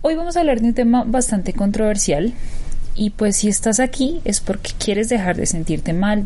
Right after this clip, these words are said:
de, de pronto imaginarte cosas negativas que no han pasado, dejar de sentir inseguridad y miedo.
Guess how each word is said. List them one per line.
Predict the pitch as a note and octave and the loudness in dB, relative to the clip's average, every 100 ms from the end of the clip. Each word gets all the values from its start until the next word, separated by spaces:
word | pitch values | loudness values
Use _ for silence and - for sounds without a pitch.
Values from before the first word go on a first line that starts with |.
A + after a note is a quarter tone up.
| - | 0
de, | D#3+ D#3 - - - - - | 0 0 -2 -6 -6 -6 -4
de | F3 | -4
pronto | - F3 E3 D#3 | -2 -2 -2 0
imaginarte | F#3 F#3+ F#3 F#3+ F3+ D#3+ - F3+ F#3 G3+ - - - - | 0 0 0 0 0 -2 -2 -4 -2 -4 -6 -6 -4 -6
cosas | - A3 G#3+ G#3 | -2 -2 -2 0
negativas | G#3+ G3 G3+ F3 E3+ | 2 0 0 -2 0
que | G3+ | -2
no | F3+ | -2
han | F3+ | -2
pasado, | F#3+ - G3 G3+ | -2 0 2 2
dejar | G3+ F#3 E3 | 2 -2 -2
de | E3 | -2
sentir | F3 F3+ E3+ | -2 -2 -2
inseguridad | E3 G3 F#3 F3+ E3+ E3+ | 0 0 0 2 2 2
y | |
miedo. | G#3 C4 A#3 | 2 2 0